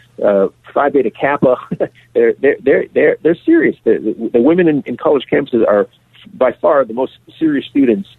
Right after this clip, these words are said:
Uh, you look at who's graduating with honors, uh, who's just graduating, who's going to graduate school. It's not the boys. It's, it's a, it's a,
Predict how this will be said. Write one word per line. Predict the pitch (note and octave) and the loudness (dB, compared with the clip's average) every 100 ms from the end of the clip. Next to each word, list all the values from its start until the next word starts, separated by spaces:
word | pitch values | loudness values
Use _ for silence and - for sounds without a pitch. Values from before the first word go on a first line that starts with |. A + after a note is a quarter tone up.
| _ - _ - | _ -20 _ -2
Uh, | |
you | F#2+ A2+ | 0 2
look | C#3 - | 0 0
at | - | 0
who's | F3+ D3+ | 0 -2
graduating | A#2+ C#3 B2 B2+ C3 | 2 2 2 0 2
with | A2+ | 0
honors, | G#2 A#2 A#2+ A#2+ A#2 - _ _ _ | 0 0 2 0 -2 -12 _ _ _
uh, | - F#2 | -6 -2
who's | C3 - | 0 0
just | C#3+ - | -2 -2
graduating, | G2+ A#2 E3+ F3+ F#2 F#2 | 0 0 0 -2 -6 -6
who's | A2+ C3 | -8 -2
going | C3+ | 0
to | G#2+ | 0
graduate | G#2+ A#2+ A#2+ C3 | 0 0 2 0
school. | - - A#2 A2+ A2+ - _ _ - | -2 0 4 4 2 -4 _ _ -6
It's | - - | -4 -2
not | - G3+ | -2 -2
the | F#3+ | 0
boys. | F3+ D#3 - | 0 0 -2
It's, | F#2 - | -12 -14
it's | G#2+ | -6
a, | G#2 | -6
it's | G#2 | -4
a, | A2+ | -6